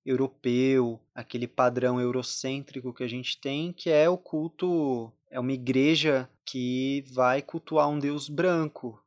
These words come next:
entendeu? Então, religiões de matriz africana fogem muito disso. Existe, infelizmente, falsos fiéis que eles vão abominar, é, quem acredita em Oxalá, quem acredita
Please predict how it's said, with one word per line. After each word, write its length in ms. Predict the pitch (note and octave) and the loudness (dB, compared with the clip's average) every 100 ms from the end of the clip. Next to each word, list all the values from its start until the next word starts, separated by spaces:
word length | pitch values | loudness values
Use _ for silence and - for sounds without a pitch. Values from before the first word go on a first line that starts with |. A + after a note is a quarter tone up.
| _ | _
entendeu? 600 | A#2 A2 A2+ A2+ A#2 A#2 | -14 -10 -8 -6 -4 -6
Então, 580 | A2+ _ B2 A#2+ C3 C#3 _ | -10 _ 0 0 -2 -6 _
religiões 480 | - C3+ C3 D3+ D#3+ | -6 -2 0 0 -2
de 100 | D3+ | -2
matriz 320 | D3 - C#3 | -4 -6 -6
africana 480 | D3 - D3 C#3+ C#3+ | -6 -6 -6 -4 -4
fogem 420 | - D#3 E3 D#3 | 0 4 4 4
muito 320 | D3+ C#3 C3+ | -2 -4 -8
disso. 520 | A#2+ A#2 A2+ - A#2 - _ - | -8 -8 -8 -8 -10 -14 _ -8
Existe, 440 | C#3 B2 F3 - | -4 -2 0 0
infelizmente, 640 | E3 D3+ C#3 B2+ C3 C3 - | 0 -2 -2 -2 -4 -6 -2
falsos 440 | C#3+ C3 - - | 0 0 0 -6
fiéis 600 | - C3 C3 D#3+ - - _ - | 0 2 2 2 -4 -6 _ -14
que 220 | C3 B2 | -4 0
eles 260 | B2+ B2+ | 0 -2
vão 380 | B2+ C3+ C3+ C3+ | -2 0 0 0
abominar, 760 | C3 B2+ C3+ C3+ B2 A2+ D3 D#3+ _ | -2 0 -2 -2 -2 -2 -4 -8 _
é, 760 | - A#2+ A2+ A2+ A2 G#2+ G#2 A2 _ | -6 -2 -2 -2 -4 -8 -10 -16 _
quem 580 | - A#2 A#2+ A#2 A2+ A2 _ _ | -10 -8 -8 -10 -12 -16 _ _
acredita 580 | - - A2+ A2 A2+ A2+ | -14 -10 -6 -6 -6 -10
em 120 | A2 | -8
Oxalá, 520 | A2+ - A2+ B2+ C#3 B2 | -6 -2 2 4 4 2
quem 160 | A#2+ | -6
acredita 720 | A#2 A#2 A2 A2+ - A#2 A2+ | -10 -8 -8 -8 -6 -6 -6